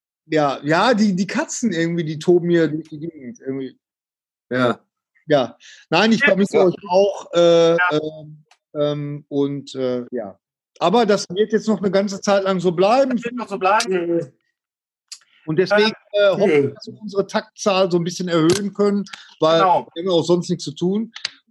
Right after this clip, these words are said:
Speaker 3: Ja.
Speaker 1: Und,
Speaker 2: Ja.
Speaker 1: äh,
Speaker 3: Ihr könnt uns ja weiterhin auch, äh, abonnieren bei YouTube. Es gibt, glaub ich, diese kleine Glocke, die man anklicken kann.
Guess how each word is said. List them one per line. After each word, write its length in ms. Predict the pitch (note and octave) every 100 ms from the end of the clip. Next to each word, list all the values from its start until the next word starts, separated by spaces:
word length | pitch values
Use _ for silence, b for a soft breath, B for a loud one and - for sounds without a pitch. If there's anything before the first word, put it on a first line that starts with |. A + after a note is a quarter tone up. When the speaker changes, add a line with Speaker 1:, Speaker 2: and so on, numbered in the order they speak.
| -
Speaker 3:
Ja. 140 | E3+ E3+
Speaker 1:
Und, 60 |
Speaker 2:
Ja. 200 | D#3 - - _ _ _ -
Speaker 1:
äh, 160 | D#3 A#3
Speaker 3:
Ihr 140 | D#3+
könnt 400 | B3+ C4 B3 - _
uns 460 | A3 A#3 A3+ - _
ja 240 | - G3+ F#3
weiterhin 560 | G3+ A#3 A#3 G3+ G#3+
auch, 380 | G#3 G3 G3 -
äh, 300 | F3+ F#3 F3+ F3 -
abonnieren 500 | - F#3+ F#3+ A#3 C4
bei 120 | A#3 A#3
YouTube. 520 | A#3 - A#3+ A#3 -
Es 200 | G3 G3
gibt, 140 | A#3 -
glaub 140 | G3+
ich, 80 | G3
diese 180 | G#3 G3
kleine 300 | G3+ G3 F3
Glocke, 300 | F#3+ A#3+ B3+
die 120 | A#3+
man 180 | A#3+ A3+
anklicken 460 | A3+ A3+ A#3 A#3 A3+
kann. 380 | G#3+ G#3+ A3